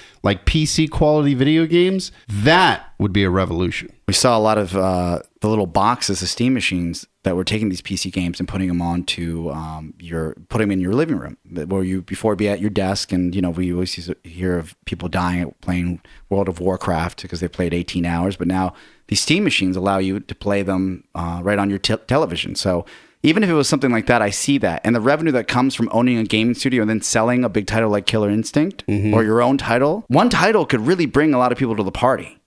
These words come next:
Speaker 1: Right.
Speaker 2: depending on what you're doing.
Speaker 1: I think there's this huge opportunity, not even for the, the big gaming, um, companies like Double Helix.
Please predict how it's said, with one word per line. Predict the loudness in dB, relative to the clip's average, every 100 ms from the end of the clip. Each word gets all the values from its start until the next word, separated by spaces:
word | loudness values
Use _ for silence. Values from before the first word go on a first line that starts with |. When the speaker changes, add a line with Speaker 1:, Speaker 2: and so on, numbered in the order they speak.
| -4
Speaker 1:
Right. | -2 0
Speaker 2:
depending | 0 0 2 2
on | 0
what | -2
you're | -2
doing. | 0 -2 -6 -16 _ -4
Speaker 1:
I | -2
think | -2 0
there's | -2 -2
this | -4 -6
huge | -8 -2 0 0 -2 -6 -4
opportunity, | -2 -2 -4 -2 0 0 -2 -4 -6 -8 0
not | 2 4
even | 4 2 0
for | 0
the, | -2 -4 -12 -6
the | -2
big | 0 -2
gaming, | 0 0 0 0 -2 -4 -8 _ -4
um, | -2 -2 -4 -6 -10 _
companies | -8 -4 -2 -2
like | -4 -4
Double | -4 -4
Helix. | -2 -2 -2 -6 -10 -12